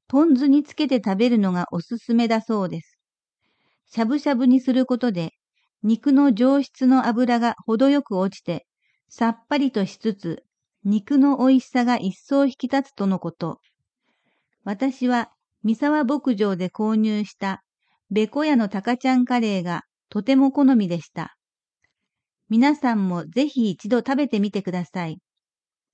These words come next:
深町。全国的に担い手不足が問題となっ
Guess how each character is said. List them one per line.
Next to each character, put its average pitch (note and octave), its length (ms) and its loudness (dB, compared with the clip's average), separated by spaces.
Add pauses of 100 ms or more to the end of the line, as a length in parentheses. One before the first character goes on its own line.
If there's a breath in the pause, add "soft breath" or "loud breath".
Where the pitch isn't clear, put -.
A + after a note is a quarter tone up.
(120)
深 - 260 -6
町。 E3+ 440 -8 (3000)
全 C#4+ 280 2
国 C#4+ 160 -2 (140)
的 B3+ 280 0
に A#3+ 260 2 (340)
担 A#3 320 4
い D4+ 120 2
手 C#4+ 140 2
不 C4+ 140 0
足 C4 240 -4
が F#3+ 120 -4
問 A#3 340 2
題 B3 200 0
と A#3+ 140 -2
な A#3 140 2
っ A#3 40 0